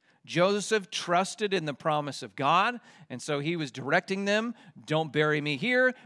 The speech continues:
bury me in the promised land, just like my forefathers." And so here we are, God's being faithful to his word. He's keeping it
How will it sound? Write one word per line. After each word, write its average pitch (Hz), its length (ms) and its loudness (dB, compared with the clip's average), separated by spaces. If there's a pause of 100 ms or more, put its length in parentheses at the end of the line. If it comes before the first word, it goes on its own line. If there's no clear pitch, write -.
bury 196 340 4
me 196 200 0
in 190 100 -2
the 190 80 -2
promised 180 480 -2
land, 113 320 -6
just 160 240 -2
like 156 160 -2
my 151 100 2
forefathers." 147 800 -6 (1400)
And 120 80 -14
so 131 140 -6
here 151 180 0
we 147 140 0
are, 143 420 2 (760)
God's 147 300 2
being 147 160 -6
faithful 143 400 -4
to 143 200 -8
his 131 140 -8
word. 139 440 -4 (720)
He's 147 180 -4
keeping 160 420 -6
it 131 120 -6